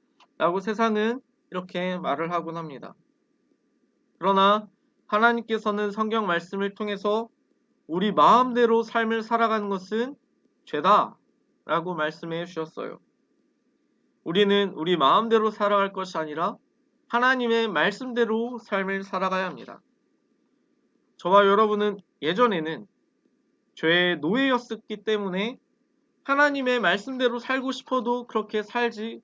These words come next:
못했었습니다. 죄에게 얽매였기 때문에 그래요. 그러나 이제는 예수님으로 인해서 죄로부터 자유함을 얻게 되었고,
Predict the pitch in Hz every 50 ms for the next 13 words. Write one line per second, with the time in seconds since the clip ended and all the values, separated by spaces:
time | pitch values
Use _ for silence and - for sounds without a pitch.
0 | _ _ - 160 180 - 226 220 196 180 185 - 147 127 117 104 - - _ _
1 | _ _ _ _ _ _ - - - _ _ _ _ _ - - 180 196 214 214
2 | 208 202 202 202 202 196 - 147 156 185 214 233 226 226 214 220 214 202 - 196
3 | 190 185 185 180 180 180 - - 127 117 110 - - _ _ _ _ _ _ _
4 | _ _ _ _ _ _ _ _ _ _ - - 214 220 220 214 208 196 202 208
5 | 196 196 202 208 226 233 - _ _ _ _ _ _ _ _ _ - 160 190 180
6 | 190 247 233 240 233 226 214 220 214 214 208 208 202 202 202 190 190 190 185 -
7 | - - 175 175 202 208 208 202 - 202 202 202 - - 139 143 160 185 196 196
8 | 196 196 190 185 170 165 165 - 180 160 165 156 156 151 _ - 220 277 -